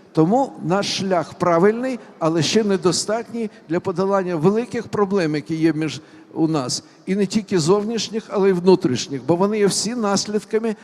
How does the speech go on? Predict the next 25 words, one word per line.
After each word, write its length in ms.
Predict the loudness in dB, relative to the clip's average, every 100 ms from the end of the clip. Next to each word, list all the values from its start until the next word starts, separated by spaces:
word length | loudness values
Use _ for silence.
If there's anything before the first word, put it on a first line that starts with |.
| -6
нашої 480 | -2 0 2 0 0
цивілізаційної 1000 | 2 4 6 6 4 0 -2 -4 -2
ідентичності. 800 | 2 2 0 -4 -8 -10 -12 -14 -20 _ _ _ _ _ _ -4
Я 120 | -4
хотів 320 | -2 -4 -2
би 140 | 2
розвинути 720 | 2 4 2 0 -2 -4 -4 -6
трохи 440 | -2 -2 -2 -8
те, 280 | -6 -4 -4
з 40 |
чого 380 | -4 -4 -2 0
я 120 | -2
почав. 500 | -4 -8 -6 -8 -8 -10 -18 -20 -20 -20 -20 -20 -20 _ _ _ _ _ _ _ _ _
Чому 280 | -6 -4 -4
так 200 | 0 0 0
важливо, 540 | -4 -2 0 2 0
на 100 | -2
мій 180 | -2 -4
погляд, 600 | -2 0 0 0 -2 -2 -6 -16 -18 -20 -20 -20 _ -20 -20 _
акцентування 840 | -14 -10 -6 -6 -4 -2 -2 -6 -4
уваги 420 | -4 -4 -4 -6
саме 500 | -6 -6 -6 -6 -6
на 400 | -6 -6 -4 -6
цивілізаційній 1000 | -6 -4 -2 -2 -2 -4 -4 -6 -4 -4
ідентичності? 1000 | -4 -4 -6 -8 -10 -10 -14 -14 -14 -16